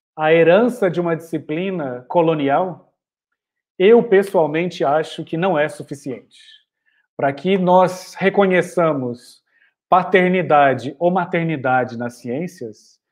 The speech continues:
para que tamanha atribuição seja reconhecida, né, atribuição de mérito, eu acredito que é necessário pensar que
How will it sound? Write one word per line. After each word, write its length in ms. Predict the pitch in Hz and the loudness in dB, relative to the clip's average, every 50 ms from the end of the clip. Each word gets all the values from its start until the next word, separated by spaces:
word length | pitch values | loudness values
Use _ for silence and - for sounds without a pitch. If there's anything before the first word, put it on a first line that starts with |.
| _ _ _ _ _ - - | _ _ _ _ _ -6 -4
para 120 | 143 139 | -2 -2
que 120 | 135 - 160 | -2 -4 -4
tamanha 1040 | - - 180 170 165 156 160 180 202 220 220 214 196 175 151 135 123 117 117 - - | 0 2 2 2 2 2 2 4 4 4 4 4 4 4 2 0 -2 -4 -8 -6 0
atribuição 800 | 165 160 160 165 165 151 139 151 151 143 - - 160 139 135 | 0 0 2 2 0 0 0 0 -2 -2 -2 -2 0 0 0
seja 260 | 131 - 151 135 135 127 | -2 -4 -4 -4 -4 -4
reconhecida, 800 | 131 131 - 131 120 113 107 - - - 190 190 143 123 110 107 | -4 -6 -6 -8 -8 -8 -10 -12 -8 -6 -6 -4 -4 -6 -8 -6
né, 240 | 123 143 170 175 175 - | -6 -6 -6 -6 -8 -4
atribuição 420 | 139 - 143 127 131 131 131 123 | -2 -2 0 0 -2 -4 -6 -8
de 100 | 117 123 | -6 -4
mérito, 560 | 117 127 143 160 165 160 139 - - 120 110 _ _ _ _ _ _ _ _ | -2 2 2 2 2 0 -2 -6 -10 -12 -14 _ _ _ _ _ _ _ _
eu 140 | - 160 165 | 2 2 4
acredito 480 | 185 185 185 180 165 135 170 170 170 180 | 4 4 2 2 2 2 0 0 -2 0
que 140 | - - | 0 2
é 40 | 170 | 2
necessário 480 | 170 170 165 - 165 165 175 165 165 160 | 2 2 2 0 2 2 2 2 2 2
pensar 400 | 165 160 156 156 - 165 165 170 | 0 -2 -2 -2 0 0 2 2
que 460 | 165 - - 160 143 135 123 113 107 | 0 -4 -4 -4 -2 -2 -4 -6 -8